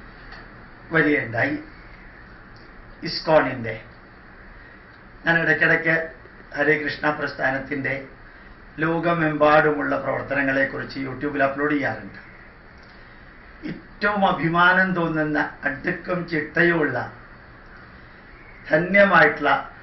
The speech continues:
ഒരു പ്രസ്ഥാനം, ഒരു സ്ഥാപനം. ഇവിടെ തിരുവനന്തപുരത്ത് പള്ളിച്ചല് അവരുടെ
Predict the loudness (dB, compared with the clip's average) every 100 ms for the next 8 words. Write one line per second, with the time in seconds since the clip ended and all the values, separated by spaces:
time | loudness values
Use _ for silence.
0 | -12 -4 -4 -2 -6 -8 0 4 4 4
1 | 0 -8 -10 -8 -8 -4 2 2 2 -4
2 | -8 -12 -20 -20 -20 -20 -20 -20 -20 -20
3 | -20 -20 -20 -20 -20 -20 -20 -20 -20 -20
4 | -10 0 2 2 2 4 4 4 4 4
5 | 4 4 2 -8 -20 -20 -20 -20 -20 -2
6 | 0 0 -2 0 2 0 -4 -12 -20 -20
7 | -20 -20 -20 -20 -20 -20 -20 -20 -20 -20
8 | -20 -4 0 2 2 0